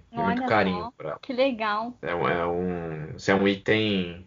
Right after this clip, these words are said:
Speaker 1: pra mim, é um item de, de colecionador.
Speaker 2: Mas é, mas é. Eu sinto muita falta da, das minhas duas primeiras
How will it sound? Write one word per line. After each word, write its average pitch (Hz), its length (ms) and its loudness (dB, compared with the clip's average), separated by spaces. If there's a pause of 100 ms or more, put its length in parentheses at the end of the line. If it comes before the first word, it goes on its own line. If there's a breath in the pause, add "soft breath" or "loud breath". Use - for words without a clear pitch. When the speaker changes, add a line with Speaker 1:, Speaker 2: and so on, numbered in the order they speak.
(120)
Speaker 1:
pra 104 200 4
mim, 98 280 0
é 120 60 -4
um 120 80 -4
item 113 280 -8
de, 110 240 -6
de 107 260 -4
colecionador. 104 840 0 (140)
Speaker 2:
Mas 240 340 -2
é, 220 280 0
mas 220 340 -6
é. 202 380 -2
Eu 233 180 6
sinto 254 320 2
muita 254 320 4
falta 202 500 4
da, 190 240 0
das 202 240 -2
minhas 208 280 0
duas 202 400 0
primeiras 220 440 2